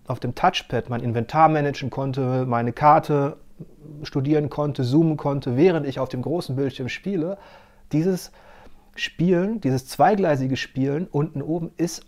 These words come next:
mit Switch aktuell zumindest absolut nicht möglich. Das heißt, ähm, ich muss in Zelda zum Beispiel mein Inventar ganz klassisch über den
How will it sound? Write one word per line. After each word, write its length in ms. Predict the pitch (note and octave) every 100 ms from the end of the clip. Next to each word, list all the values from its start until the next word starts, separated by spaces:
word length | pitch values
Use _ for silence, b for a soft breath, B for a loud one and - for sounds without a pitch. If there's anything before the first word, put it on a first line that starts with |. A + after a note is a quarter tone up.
| -
mit 260 | D3 C#3+ - -
Switch 360 | - F#3 -
aktuell 480 | - D3 - C3 D3+
zumindest 500 | - D#3 D3+ D3 -
absolut 360 | D3+ - D#3 C#3+
nicht 140 | B2
möglich. 300 | D#3+ A3+ A#2+
Das 200 | - -
heißt, 280 | B2+ C3 -
ähm, 300 | C3 B2+ C3+ -
ich 140 | A#2+
muss 240 | C#3 D3
in 240 | - A#2+ A2+
Zelda 320 | A2+ C#3+ F3
zum 200 | - E3
Beispiel 340 | D#3+ D#3 E3
mein 160 | D3 C#3
Inventar 480 | B2+ A#2 A2+ C#3+ C#3
ganz 240 | C3+ -
klassisch 380 | C3 B2 C#3+ -
über 180 | C#3 C3+
den 220 | C3+